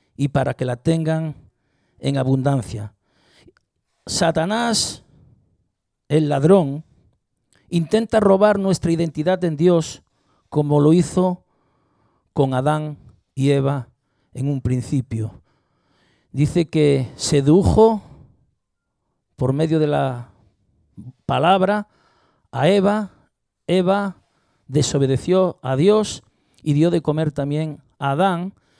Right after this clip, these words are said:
y después, estando de, después de que comieron del fruto prohibido, dice que estaban desnudos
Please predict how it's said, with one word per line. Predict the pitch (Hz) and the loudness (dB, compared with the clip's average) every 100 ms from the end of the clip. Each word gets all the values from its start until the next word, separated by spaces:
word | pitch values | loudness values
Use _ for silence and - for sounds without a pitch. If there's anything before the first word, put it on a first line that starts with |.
| _ _ _ _ | _ _ _ _
y | 151 | 0
después, | 156 - 196 185 | 2 2 0 0
estando | - 208 202 185 185 | -4 -2 0 2 2
de, | 156 156 139 | 0 -2 -4
después | 139 143 135 185 | -6 -6 -4 -2
de | 180 | -2
que | 175 | -4
comieron | 156 170 170 | -2 0 0
del | 151 143 | 0 -2
fruto | - 180 190 165 | 0 0 0 -2
prohibido, | 170 156 143 151 | 0 0 0 -2
dice | 147 147 160 | -2 -4 -6
que | 147 | -6
estaban | 131 160 151 151 139 _ _ _ _ | -6 -2 -2 -2 -8 _ _ _ _
desnudos | 135 143 131 180 147 139 139 - | 0 0 2 0 2 0 -2 -8